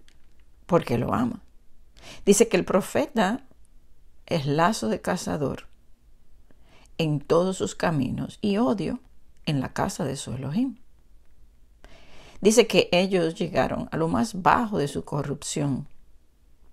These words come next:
Ahora, en el capítulo doce, en el verso ocho, mire lo que dice Efraín:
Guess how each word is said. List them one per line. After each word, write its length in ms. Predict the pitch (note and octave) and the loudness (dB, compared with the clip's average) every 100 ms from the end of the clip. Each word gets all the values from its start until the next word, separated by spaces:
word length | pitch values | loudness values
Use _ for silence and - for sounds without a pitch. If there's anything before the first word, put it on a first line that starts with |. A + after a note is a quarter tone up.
| - - - - - - | -20 -18 -16 -16 -16 -6
Ahora, 400 | - F#3 F3+ - - - - - - - - - - - - - - - - G3 | 4 4 4 0 -12 -18 -18 -14 -14 -16 -20 -20 -20 -20 -16 -16 -16 -18 -2 2
en 80 | |
el 60 | F#3+ | 4
capítulo 480 | A3+ D4 E4+ D4+ A3+ | 4 2 2 2 4
doce, 520 | D#3+ E3 - F3 - - - - - | 4 4 2 -2 -4 -8 -20 -20 -6
en 100 | D3+ | 0
el 120 | C#3+ | 0
verso 560 | D#3 D#3+ - D#3 C#3 - - - - - | 0 -2 -2 -2 -2 -8 -16 -18 -14 -2
ocho, 560 | E3 D3+ - C#3+ F#3+ - - - | -2 0 -4 -4 -6 -12 -10 -2
mire 200 | A3+ C4 | 0 0
lo 100 | G#3 | 0
que 80 | |
dice 420 | E3 E3 E3+ D#3 - | 0 0 0 -2 -2
Efraín: 580 | D3+ - C3 B2 G#2+ | -6 -4 -4 -4 -6